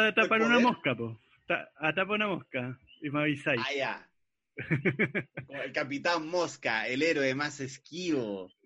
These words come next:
Speaker 1: Claro, po, igual,
Speaker 2: de la liga
Speaker 1: o sea,
Speaker 2: de los super insectos.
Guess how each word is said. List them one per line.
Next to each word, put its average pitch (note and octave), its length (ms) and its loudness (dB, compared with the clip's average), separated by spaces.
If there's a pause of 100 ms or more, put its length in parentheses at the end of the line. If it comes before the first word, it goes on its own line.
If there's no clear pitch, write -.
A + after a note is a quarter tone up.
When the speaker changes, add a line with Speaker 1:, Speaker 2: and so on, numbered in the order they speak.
(180)
Speaker 1:
Claro, D#3+ 580 2
po, C3 160 -4
igual, E3 220 4
Speaker 2:
de G#3 60 6
la C4 60 2
liga C4 180 2
Speaker 1:
o F3 60 6
sea, F#3+ 320 4
Speaker 2:
de F3+ 120 4
los - 120 -14 (200)
super C#3 300 -4
insectos. B2 760 -8